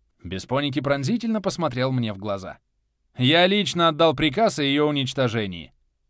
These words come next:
Результат приказа был мне продемонстрирован. Мне что-то неизвестно?"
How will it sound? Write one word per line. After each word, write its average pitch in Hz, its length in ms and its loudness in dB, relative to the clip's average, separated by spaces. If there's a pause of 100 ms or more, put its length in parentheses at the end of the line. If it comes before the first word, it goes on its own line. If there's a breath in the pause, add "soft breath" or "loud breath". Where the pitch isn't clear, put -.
Результат 131 600 0
приказа 131 420 0
был 123 180 0
мне 127 200 2
продемонстрирован. 123 840 -4 (580)
Мне 107 280 -2
что-то 120 300 -2
неизвестно?" 113 600 -2